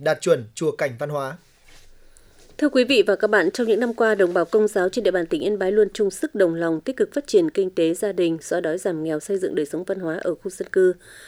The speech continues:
Speaker 2: Qua đó đã xuất hiện nhiều mô hình hay, hiệu quả, góp phần nâng cao chất lượng cuộc sống của người Công giáo nói riêng và của nhân dân trên địa bàn tỉnh nói chung. Ghi nhận của phóng viên thời sự.
Speaker 1: Là một trong những người đầu tiên của xã thành công mô hình trồng bưởi Đại Minh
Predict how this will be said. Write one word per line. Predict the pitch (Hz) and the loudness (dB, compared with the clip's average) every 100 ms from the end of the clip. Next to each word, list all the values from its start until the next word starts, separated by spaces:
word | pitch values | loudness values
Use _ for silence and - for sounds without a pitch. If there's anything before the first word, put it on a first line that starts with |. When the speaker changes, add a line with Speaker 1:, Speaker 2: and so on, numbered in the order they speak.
| - - | -8 0
Speaker 2:
Qua | 254 | 2
đó | 202 | 2
đã | 190 | -2
xuất | 214 311 | -4 -2
hiện | 254 185 | 0 2
nhiều | 170 | 0
mô | 202 | 0
hình | 208 175 170 | 0 -2 -2
hay, | 214 208 196 | 0 0 2
hiệu | 196 - | 0 2
quả, | 185 156 139 - - - | 0 0 -4 -14 -8 -4
góp | 294 | 2
phần | 190 | 2
nâng | 208 233 | 2 -2
cao | 220 214 | -4 -2
chất | 294 | -2
lượng | 208 - | -2 -2
cuộc | 165 | -4
sống | - 156 208 | -4 -4 0
của | 175 | 0
người | 160 | 0
Công | - 202 | 0 -2
giáo | 196 165 | -2 -2
nói | 190 185 | -2 -2
riêng | 202 214 202 - - - | 2 4 4 2 -20 -4
và | - | 0
của | 190 170 | 2 4
nhân | 196 196 | 2 0
dân | 208 196 | 0 -2
trên | - | -4
địa | - | -4
bàn | 165 147 | -4 -4
tỉnh | 165 151 | -4 -4
nói | 147 | -6
chung. | - 202 190 - - - - | 0 2 0 -8 -20 -18 -4
Ghi | 254 | 0
nhận | 220 - | 0 -2
của | - 170 | 0 -2
phóng | 151 165 | -2 -2
viên | 190 | -2
thời | 175 147 | -2 -4
sự. | - 143 - _ - _ _ - _ _ - _ _ _ _ _ _ _ _ - - _ _ - | 0 -2 -4 _ -20 _ _ -20 _ _ -20 _ _ _ _ _ _ _ _ -20 -20 _ _ 0
Speaker 1:
Là | 196 | 2
một | 196 196 190 | 4 2 -2
trong | 233 | -4
những | 240 254 | -4 0
người | 185 | 2
đầu | 160 156 | 2 0
tiên | 220 208 196 | 0 -2 -2
của | 190 156 | -2 -2
xã | - 160 180 | -2 -4 -6
thành | 226 170 135 | -6 -8 0
công | 185 180 139 | 0 0 -4
mô | 165 180 | -4 -2
hình | 165 139 | -2 -4
trồng | 151 139 | -6 -4
bưởi | 143 | -4
Đại | 131 | -4
Minh | 151 175 | -4 -4